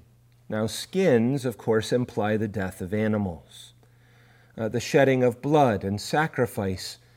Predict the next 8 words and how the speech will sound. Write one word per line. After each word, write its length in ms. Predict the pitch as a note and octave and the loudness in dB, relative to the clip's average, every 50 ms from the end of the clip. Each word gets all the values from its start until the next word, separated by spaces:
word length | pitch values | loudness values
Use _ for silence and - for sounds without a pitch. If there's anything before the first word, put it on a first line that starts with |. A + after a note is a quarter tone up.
| _ _ _ _ _ - | _ _ _ _ _ -2
was 200 | - D#3 C#3 C#3 | 0 0 2 2
necessary 800 | D3+ E3+ G3 F#3+ - - A3+ - - E3+ C3 A2+ G#2+ F#2 D#2 - - _ _ _ _ _ _ _ _ - | 2 2 2 2 2 -2 -2 0 2 2 4 4 2 0 -6 -12 -18 _ _ _ _ _ _ _ _ -2
to 120 | - D#3 D3+ | 0 0 0
cover 440 | - - - A3+ A3+ G3+ D#3 B2 | 0 2 0 2 2 4 2 2
their 220 | G#2 A2+ B2 B2 B2 | 4 4 2 2 2
guilt 520 | A2 - D3+ E3+ D3+ G#2 - - - - - _ _ _ _ - | 2 2 2 2 2 2 0 -6 -14 -20 -20 _ _ _ _ -4
and 220 | B2 A#2+ A#2 G#2+ | -2 -2 -2 -2
shame. 540 | - - B2+ A#2+ A#2 G#2+ F2+ D#2 D2+ C#2+ - | -2 -2 0 0 0 0 -2 -4 -10 -16 -20